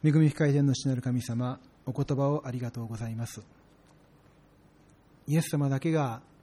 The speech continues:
語ることのできる、宣言することのできる、「あなたの罪は許された」。このお言葉を感謝します。この許しの中にあることを感謝いたします。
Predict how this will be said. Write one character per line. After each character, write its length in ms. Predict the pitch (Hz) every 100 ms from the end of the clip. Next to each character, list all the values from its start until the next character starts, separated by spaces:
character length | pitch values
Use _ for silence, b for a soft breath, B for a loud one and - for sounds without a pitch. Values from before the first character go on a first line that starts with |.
| _ _ - -
語 180 | 139
る 80 | 131
こ 120 | 135
と 80 | 131
の 100 | 127
で 140 | 120 117
き 120 | 135
る、 100 | 120
宣 200 | 139 139
言 160 | 143
す 140 | 135 117
る 80 | 123
こ 100 | 123
と 100 | 127
の 120 | 113
で 100 | 113
き 140 | 143
る、 180 | 127 101 - B B B _
「あ 120 | 123
な 100 | 131
た 140 | 131 120
の 100 | 113
罪 300 | - 127 117
は 100 | 110
許 240 | 117 95
さ 160 | - 127
れ 80 |
た」。 220 | 113 - - _ _ _ _ _ - - _ b b b b -
こ 100 | 143
の 100 | 135
お 20 |
言 240 | 139 135
葉 100 | 143
を 60 | 151
感 180 | 135 131
謝 140 | 110
し 120 | -
ま 120 | 113
す。 160 | 107 - -
こ 120 | 175
の 120 | 170
許 160 | 175 185
し 100 | 196
の 100 | 190
中 200 | 196 180
に 100 | 147
あ 80 | 147
る 80 |
こ 100 | 135
と 140 | 127 143
を 280 | 127 113 -
感 200 | 135 135
謝 140 | -
い 60 | 107
た 100 | 107
し 140 | -
ま 100 | 113
す。 160 | -